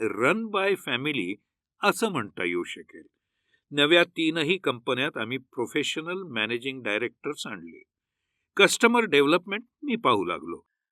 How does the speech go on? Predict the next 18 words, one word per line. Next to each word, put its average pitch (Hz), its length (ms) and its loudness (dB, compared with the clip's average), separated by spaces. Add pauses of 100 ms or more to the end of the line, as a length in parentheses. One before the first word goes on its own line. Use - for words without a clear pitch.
(100)
लोकल 170 420 6
प्लांट 147 420 2
मॅनेजर 135 420 0
ऑपरेशन्स 127 680 -4
पाहतात, - 340 -16 (480)
सीएफओ 135 640 4 (280)
रवींद्र 113 460 0
जोशी 101 500 -2 (460)
फायनान्स 120 520 0 (340)
आणि 143 260 -2
कम्प्लायन्सेस 113 840 -2
पाहतात. 82 360 -8 (540)
आता 196 200 2
एक 269 140 -2
महत्त्वाचा 214 680 0
मुद्दा 190 360 0
समोर 180 300 -2
आला 175 340 2